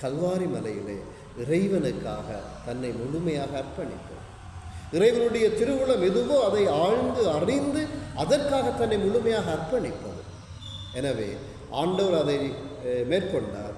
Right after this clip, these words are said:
அதுவே அவருடைய விருப்பாக மாறுகிறது. ஆசைகளை கடந்து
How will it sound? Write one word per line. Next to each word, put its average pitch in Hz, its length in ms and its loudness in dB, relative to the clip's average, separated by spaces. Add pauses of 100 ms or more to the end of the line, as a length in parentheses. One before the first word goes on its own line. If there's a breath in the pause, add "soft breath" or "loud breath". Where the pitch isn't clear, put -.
(260)
அதுவே 220 320 0
அவருடைய 151 480 4
விருப்பாக 160 580 0
மாறுகிறது. 104 640 -6 (680)
ஆசைகளை 135 720 -4
கடந்து 175 640 0